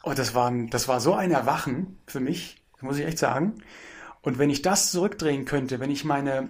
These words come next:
jugendliche Energie mit zwölf vielleicht noch, äh, hätte besser nutzen können, äh, und nicht diese Müdigkeit am Tag gehabt hätte und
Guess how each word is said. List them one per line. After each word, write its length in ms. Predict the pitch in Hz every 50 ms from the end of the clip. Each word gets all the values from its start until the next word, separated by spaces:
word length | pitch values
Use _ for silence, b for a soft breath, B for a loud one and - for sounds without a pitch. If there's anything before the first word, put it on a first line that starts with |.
| - -
jugendliche 580 | 139 - - 185 208 226 233 214 196 180 170 180
Energie 400 | 160 156 151 147 139 180 214 208
mit 160 | 160 135 -
zwölf 340 | - - 147 165 226 247 -
vielleicht 340 | - - 160 151 156 156 -
noch, 240 | 165 147 147 - -
äh, 200 | - 147 143 135
hätte 300 | 139 156 - 156 143 139
besser 200 | 143 151 151 147
nutzen 260 | 151 190 - - 208
können, 340 | - - 143 123 113 110 107
äh, 440 | - - 120 117 117 - - 98 - -
und 140 | 113 127
nicht 220 | 139 160 208 - -
diese 180 | 180 147 147
Müdigkeit 600 | 143 143 151 190 202 214 - - - 156 143 - -
am 160 | 123 120 -
Tag 240 | - 135 135 - -
gehabt 260 | 123 117 120 - -
hätte 220 | 127 123 - 123
und 240 | - - 131 131 -